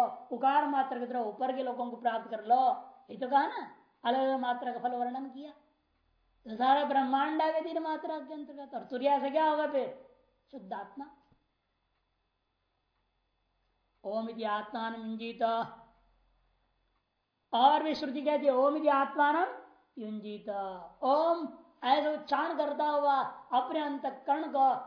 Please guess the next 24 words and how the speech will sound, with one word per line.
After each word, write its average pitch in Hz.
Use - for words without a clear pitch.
उस 254
अपने 262
स्वरूप 240
पे 254
चिंतन 240
करते 226
हुए 220
योग 220
कर 208
देना 202
चाहिए, 202
जोड़ 208
देना 202
चाहिए। 196
ओम 220
इति 220
ब्रह्म, 202
ओम 214
ही 208
ब्रह्म 208
है, 202
ओंकारे 220
विदम 226
सर्वम, 226